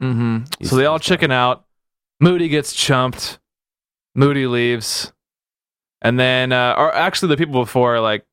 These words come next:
Speaker 1: the, the booger kid comes up and is like, "I'm gonna need my lunch money back,"
Speaker 2: Oh,
Speaker 1: or,
Speaker 2: yeah,
Speaker 1: "I'm
Speaker 2: yeah.
Speaker 1: gonna"
Speaker 2: He,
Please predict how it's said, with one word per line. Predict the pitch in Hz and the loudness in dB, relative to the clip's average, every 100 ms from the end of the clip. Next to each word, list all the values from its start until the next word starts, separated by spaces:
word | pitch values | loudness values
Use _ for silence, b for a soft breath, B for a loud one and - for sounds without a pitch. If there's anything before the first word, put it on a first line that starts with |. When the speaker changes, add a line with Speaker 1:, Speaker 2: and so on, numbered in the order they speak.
| _ | _
Speaker 1:
the, | 139 127 - | -12 -10 -8
the | 127 127 117 | 0 0 2
booger | 131 120 113 | 0 0 -2
kid | 120 107 | -2 -2
comes | 107 110 107 | -2 -2 0
up | 104 107 | 0 0
and | 101 | -4
is | 98 | -2
like, | 104 101 - | -2 -2 -2
"I'm | 131 | -2
gonna | 147 120 | 0 0
need | 113 117 | -2 -2
my | 107 101 98 101 | 0 -2 -2 -2
lunch | 104 110 - | -2 -2 -2
money | 101 98 | -4 -2
back," | 98 120 | 0 0
Speaker 2:
Oh, | |
Speaker 1:
or, | |
Speaker 2:
yeah, | 135 135 127 104 | 2 0 0 0
Speaker 1:
"I'm | 110 | 0
Speaker 2:
yeah. | 107 101 | 0 0
Speaker 1:
gonna" | 123 | -2
Speaker 2:
He, | - | 0